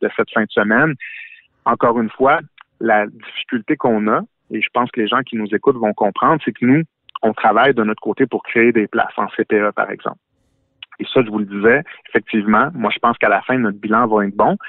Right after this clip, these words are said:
Dans les deux dernières années, ce que nous, on a mis en place, ça va faire en sorte qu'on va procéder à beaucoup d'inaugurations. Le bilan va être bon, donc. Mais de l'autre côté, on se bat aussi contre le fait qu'il y a de plus en plus de responsables de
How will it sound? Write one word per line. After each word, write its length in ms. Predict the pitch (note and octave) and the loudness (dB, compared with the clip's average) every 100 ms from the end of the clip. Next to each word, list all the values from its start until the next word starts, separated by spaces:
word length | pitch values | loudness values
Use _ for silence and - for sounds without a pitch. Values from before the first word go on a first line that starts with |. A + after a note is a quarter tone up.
| - - | -10 0
Dans 100 | A2 | 2
les 100 | A2 | 4
deux 140 | C3+ | 4
dernières 420 | C3+ A#2 A2+ G#2+ | 4 4 4 4
années, 340 | G#2+ G#2+ C3 F3 | 2 2 0 -4
ce 120 | - - | -10 -2
que 80 | A#2 | 0
nous, 240 | A2+ D3+ | 2 2
on 140 | E3 A#2 | 2 4
a 80 | G#2+ | 2
mis 140 | A#2 | 2
en 120 | G#2 | 0
place, 300 | - A#2 D#3 - - _ _ | 2 2 2 -2 -20 _ _
ça 100 | A2 | 0
va 100 | G2+ G2 | 2 2
faire 160 | A#2+ | 2
en 100 | G#2+ | 2
sorte 220 | F#2+ C3 - | -2 -4 -2
qu'on 120 | G#2+ | -4
va 100 | G2+ | -4
procéder 360 | - G#2+ G#2 A2+ | -6 -4 0 2
à 100 | A2 G2+ | 2 2
beaucoup 360 | C3+ C3+ - C#3+ | 2 2 0 -4
d'inaugurations. 840 | A2+ A2 G2+ G#2 G2 - C3 D3+ D#3 - | -2 -2 0 0 -2 -4 -6 -8 -10 -4
Le 140 | A#2 | 0
bilan 280 | A2 A2 A2 | 0 0 0
va 120 | G#2 | 0
être 80 | F#2+ | 0
bon, 160 | G#2 A2 | -2 -4
donc. 140 | - G#2 - - - - - | -4 -4 -8 -20 -20 -12 0
Mais 120 | A2 | 2
de 100 | A2+ | 4
l'autre 200 | C3 - | 2 4
côté, 440 | C3 G#2+ C3+ F#3+ - _ _ _ - | 2 2 2 0 -2 _ _ _ -6
on 180 | G#2+ G#2+ | 0 2
se 100 | F#2+ | 0
bat 140 | A2 C3+ | 2 2
aussi 540 | B2 - - D3+ G3 - _ _ - | 2 -4 -8 -6 -8 -10 _ _ -2
contre 260 | A2+ A2+ | 0 2
le 80 | G#2+ | 0
fait 200 | - D3 | 2 2
qu'il 200 | - A#2+ | 2 2
y 60 | A2+ | 2
a 40 | |
de 120 | G2+ | 2
plus 240 | F#2+ - B2+ | 0 -2 0
en 140 | A2 | 0
plus 180 | - C#3+ | 0 -4
de 60 | C#3 | -2
responsables 540 | A2 - G#2+ C3 | -4 -4 -2 0
de 60 | B2+ | 2